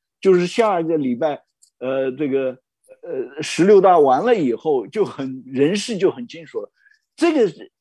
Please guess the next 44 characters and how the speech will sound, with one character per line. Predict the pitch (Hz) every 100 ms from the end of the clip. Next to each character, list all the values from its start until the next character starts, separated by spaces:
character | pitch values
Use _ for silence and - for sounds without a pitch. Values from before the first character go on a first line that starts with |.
| _ _
主 | - 160 165
要 | 277 302
的 | 208 175
就 | 175
是 | 165 151
看 | - 208 170 147
这 | 160
个 | 139 135 -
总 | - 147 214 240
理 | 143
的 | 110 131
挑 | 127 190 185
选 | 175 123 98
的 | 120
人 | 107 110 110 151 190
所 | - 120
代 | 110 - 190 143
表 | 127 104 90 90
的， | 101 160 - _ _ _ _
就 | 170
是 | 160
说 | 147 160 147 _ _ _ _ _ _ _ _
跟 | - 208
他 | 208 208
两 | 151 107
个 | 123
搭 | 170 180
配， | 180 190 131 - _
这 | 151
个 | 131 131
就 | 127 139
是 | 139 123
原 | 131 156 190
来 | 180 175 - 87 85
这 | - 143
个 | 127 127 127 _ _ _
有 | 113 123
时 | 127 123
候 | 123 127 113
胡 | - 135 147 175
温 | 196 208
体 | 185 - 120
制 | 120 151 156
啊， | 131